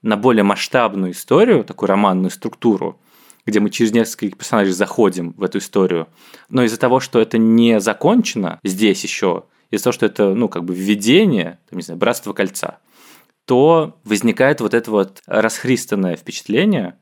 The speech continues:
в какой-то момент, что мы, ну, чуть-чуть теряемся.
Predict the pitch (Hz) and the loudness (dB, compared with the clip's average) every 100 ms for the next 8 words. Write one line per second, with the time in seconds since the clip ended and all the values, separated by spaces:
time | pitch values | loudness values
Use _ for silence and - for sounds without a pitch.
0 | _ - 110 120 95 95 90 85 78 - | _ -8 0 2 2 0 0 -2 -6 -12
1 | _ _ _ _ _ - - - - 110 | _ _ _ _ _ -14 -12 -8 0 2
2 | 123 135 135 131 - 107 107 110 127 131 | 4 4 4 2 0 -2 0 2 0 0
3 | 127 - 127 101 - - 127 - 113 98 | -4 -4 -2 -2 -4 -10 -10 -4 0 2
4 | 87 82 - - | 0 -6 -14 -18